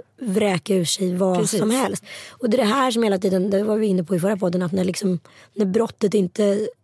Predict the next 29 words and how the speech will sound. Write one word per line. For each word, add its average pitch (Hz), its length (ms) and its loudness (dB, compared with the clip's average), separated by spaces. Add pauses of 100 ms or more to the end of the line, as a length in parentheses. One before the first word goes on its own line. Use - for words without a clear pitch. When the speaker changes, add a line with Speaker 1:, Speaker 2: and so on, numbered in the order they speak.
(140)
Speaker 1:
står 196 280 -2
i 196 40 -2
paritet 185 400 -2
till 202 120 -2
straffet, 214 520 -4
då 208 80 -6
blir 202 200 2
det 196 60 0
liksom 202 320 -2
konstigt. 240 600 -2 (360)
Och 196 180 -4
den 220 120 2
här 214 220 0
åsiktsregistreringen 240 1600 0
som 247 100 0
hela 220 120 2
tiden 175 220 0
pågår, 196 600 2
det 202 100 -2
påminner 226 420 -2
om 226 160 -2
så 190 60 -2
här 196 80 -2
gamla 208 200 0
Stas 285 460 -4
i 185 60 -6
Tyskland, 220 500 -2
eller 208 200 2
liksom 202 380 0